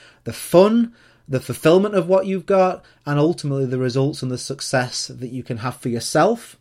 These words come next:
and impact and inspire those around you with. So it's now in April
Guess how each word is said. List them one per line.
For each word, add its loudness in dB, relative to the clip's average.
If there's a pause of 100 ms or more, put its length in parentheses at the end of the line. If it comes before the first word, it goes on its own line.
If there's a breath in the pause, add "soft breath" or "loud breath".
and -6
impact -6
and -4
inspire -4 (320 soft breath)
those -2
around -2
you -6
with. -6
So 6 (440 loud breath)
it's 2
now 4
in -2
April 2